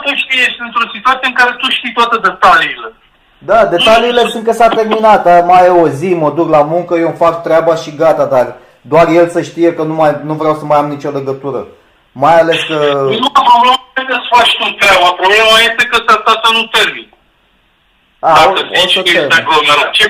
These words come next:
Speaker 1: faci? Ce faci în situația asta? Da, bun, termin și îl, îl bagi în pizza. Nu, nu, nu, nu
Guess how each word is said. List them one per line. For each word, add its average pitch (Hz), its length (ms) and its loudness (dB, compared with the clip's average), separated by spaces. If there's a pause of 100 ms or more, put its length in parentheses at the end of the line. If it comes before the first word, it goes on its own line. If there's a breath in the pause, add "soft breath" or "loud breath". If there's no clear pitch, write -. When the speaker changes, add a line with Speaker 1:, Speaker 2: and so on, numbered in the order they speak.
Speaker 1:
faci? 175 160 -2 (380 loud breath)
Ce - 80 0 (120)
faci - 260 2
în - 60 -6 (100)
situația - 520 -6
asta? - 160 -20 (260)
Da, 403 100 2 (120)
bun, 370 120 2 (140)
termin 311 300 2 (100)
și 277 80 2 (100)
îl, 262 80 0 (840 loud breath)
îl 220 260 2
bagi 254 220 2
în 226 60 -8
pizza. - 320 -4
Nu, 220 40 0 (320)
nu, 233 100 0 (400)
nu, 208 60 -2 (340)
nu 214 40 -8